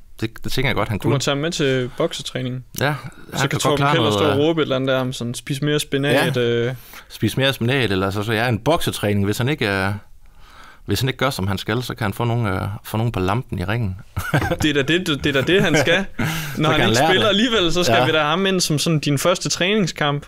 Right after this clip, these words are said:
Speaker 2: og så skal
Speaker 1: Ja.
Speaker 2: den da bare livestreames.
Speaker 1: Så er Sjakalen versus, øh, Niklas Helenius.
Speaker 2: Ja.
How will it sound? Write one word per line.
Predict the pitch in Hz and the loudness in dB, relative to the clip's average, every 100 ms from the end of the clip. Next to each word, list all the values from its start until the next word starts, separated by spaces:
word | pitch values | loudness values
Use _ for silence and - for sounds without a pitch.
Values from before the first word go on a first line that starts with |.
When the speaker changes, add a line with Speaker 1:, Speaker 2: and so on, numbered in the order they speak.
| - | -6
Speaker 2:
og | 151 | -2
så | - | -2
skal | - 156 | 0 2
Speaker 1:
Ja. | |
Speaker 2:
den | 143 | 2
da | |
bare | 147 156 170 | 2 2 2
livestreames. | 208 - 160 156 131 | 0 0 0 0 0
Speaker 1:
Så | - 123 | 2 2
er | 123 | 2
Sjakalen | - - 175 175 123 | 2 0 2 2 4
versus, | 151 143 113 | 2 2 0
øh, | 107 104 | 2 4
Niklas | 107 117 117 120 | 4 4 2 2
Helenius. | 139 - 262 240 | 2 4 4 4
Speaker 2:
Ja. | 233 - - - 254 - - | 2 2 2 2 2 2 0